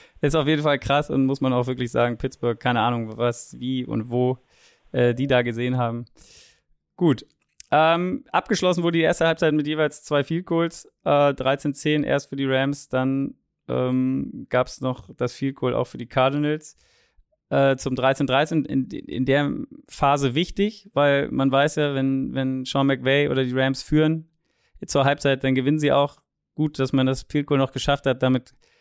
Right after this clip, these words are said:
wusste man, man muss das Spiel noch weiter gucken. <laughs> Und, ähm,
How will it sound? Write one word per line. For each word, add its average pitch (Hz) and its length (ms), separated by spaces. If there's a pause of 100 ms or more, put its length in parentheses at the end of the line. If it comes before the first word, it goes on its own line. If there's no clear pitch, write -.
(320)
wusste 147 300
man, 131 160
man 131 160
muss 139 120
das 139 100
Spiel 139 160
noch 123 120
weiter 123 240
gucken. 185 380 (1000)
<laughs> - 1040
Und, 135 500
ähm, 123 500